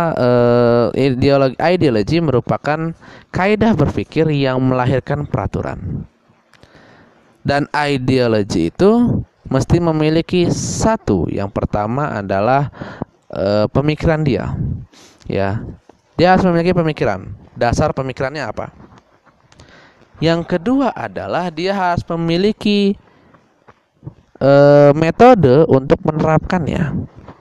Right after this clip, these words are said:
Artinya tidak bisa sembarangan. Nah, pertanyaannya, apakah Pancasila memenuhi itu semua? Jawabannya adalah tidak. Kenapa? Karena Pancasila itu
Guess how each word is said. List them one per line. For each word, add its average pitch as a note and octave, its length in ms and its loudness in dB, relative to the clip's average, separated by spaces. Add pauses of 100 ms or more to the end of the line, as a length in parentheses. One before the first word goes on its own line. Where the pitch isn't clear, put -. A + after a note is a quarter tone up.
Artinya B2 420 -2
tidak C3+ 240 0
bisa D3+ 160 0
sembarangan. A2 880 -2 (2000)
Nah, F2+ 180 -10 (2000)
pertanyaannya, G#3+ 720 4
apakah A#3+ 640 4 (320)
Pancasila F#3+ 500 4
memenuhi E3+ 460 4
itu C#3 100 4
semua? B2 400 0
Jawabannya B2+ 560 0
adalah A#2+ 220 2
tidak. C3 340 -2 (920)
Kenapa? G#2+ 720 -2
Karena D#3 600 0 (400)
Pancasila F3 720 0
itu G#3 380 0